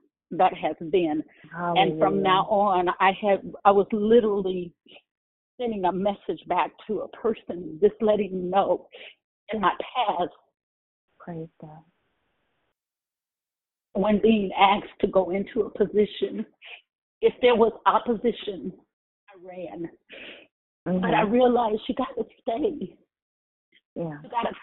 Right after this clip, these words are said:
Speaker 1: face every situation. And you do it with your heart open. You choose to love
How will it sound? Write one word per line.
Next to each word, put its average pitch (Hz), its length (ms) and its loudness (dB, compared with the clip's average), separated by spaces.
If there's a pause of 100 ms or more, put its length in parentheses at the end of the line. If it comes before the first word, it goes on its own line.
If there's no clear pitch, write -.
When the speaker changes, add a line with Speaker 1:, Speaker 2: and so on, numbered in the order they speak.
(100)
Speaker 1:
face 226 260 2 (580)
every 214 420 -2
situation. - 880 -8 (1500)
And 214 160 8
you 240 160 6
do 262 240 4
it 262 140 8
with 226 160 4 (100)
your 208 140 2
heart 233 360 2
open. 208 540 4 (1700)
You 208 260 -10 (160)
choose 262 320 0
to 381 80 0
love 226 320 4